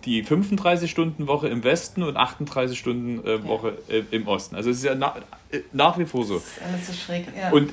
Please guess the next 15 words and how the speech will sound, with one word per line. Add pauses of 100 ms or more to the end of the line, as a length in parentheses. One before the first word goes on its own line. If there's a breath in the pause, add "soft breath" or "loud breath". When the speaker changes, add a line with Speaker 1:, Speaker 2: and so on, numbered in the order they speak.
Speaker 1:
und
jetzt
auch
dort,
das
meine
ich
mit
Selbstermächtigung.
Wie
schaffen
wir
es,
mehr
Selbstbewusstsein